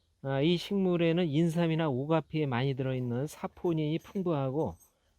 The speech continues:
어, 안토시아닌, 이눌린, 비타민 A, 칼슘, 칼륨, 철분, 어, 구연산 등 유익한 성분들이 풍부하게 들어있습니다.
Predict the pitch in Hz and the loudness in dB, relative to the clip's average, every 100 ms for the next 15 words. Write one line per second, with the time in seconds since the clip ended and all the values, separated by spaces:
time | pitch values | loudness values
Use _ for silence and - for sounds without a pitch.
0 | - 117 110 160 160 156 - 143 127 95 | -8 -4 0 -2 0 -2 0 0 0 -2
1 | 127 147 156 156 139 131 175 - 151 147 | -4 -2 2 2 2 0 0 -2 -4 -2
2 | 156 151 143 127 135 110 87 _ _ _ | 0 0 -2 -2 0 0 -4 _ _ _
3 | - 180 165 - 139 95 - 180 170 131 | -6 -2 -2 -2 -4 -6 -6 0 2 2
4 | 80 _ _ _ _ _ - - 196 160 | 0 _ _ _ _ _ -10 0 0 2
5 | 151 202 - _ - 101 104 - 185 190 | 2 0 -6 _ -8 -6 -6 0 6 6
6 | 175 170 147 123 85 _ _ _ _ _ | 6 2 2 -2 -4 _ _ _ _ _
7 | - 139 170 - 175 165 156 147 135 131 | -4 2 2 2 0 2 0 -2 -2 -2
8 | 156 - 214 202 185 160 139 135 123 - | -2 -6 -4 0 2 2 0 -2 -2 -4
9 | 127 107 98 73 | -8 -6 -6 -10